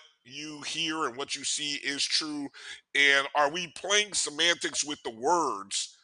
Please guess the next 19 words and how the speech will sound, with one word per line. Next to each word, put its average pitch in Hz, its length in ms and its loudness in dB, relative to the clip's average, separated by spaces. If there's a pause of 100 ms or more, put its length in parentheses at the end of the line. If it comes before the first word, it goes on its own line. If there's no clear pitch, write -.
(420)
versus 147 920 0 (880)
the 165 80 0
policy? 175 400 8
For 147 60 -4
example, 160 320 -2
when 151 120 2
I 165 120 12
heard 170 320 2
that 143 220 10 (260)
so-and-so 175 560 -2
money 170 260 0
was 139 140 -10
being 127 240 -2
stolen, 160 540 2 (300)
but 143 140 -4
then 170 180 0
you 151 120 -12
hear, 175 320 2
I, 143 100 10